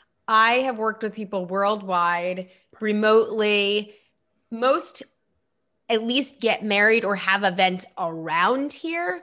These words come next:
So Pennsylvania, Connecticut, New Jersey, New York area,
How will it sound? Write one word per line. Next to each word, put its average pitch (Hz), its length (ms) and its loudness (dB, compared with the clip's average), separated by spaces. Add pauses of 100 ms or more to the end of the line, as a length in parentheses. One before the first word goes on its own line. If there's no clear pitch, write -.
(140)
So 220 320 2
Pennsylvania, 220 760 0
Connecticut, 214 840 0
New 202 160 -2
Jersey, 196 460 -6
New 190 160 -4
York 180 400 -2 (100)
area, 208 640 -2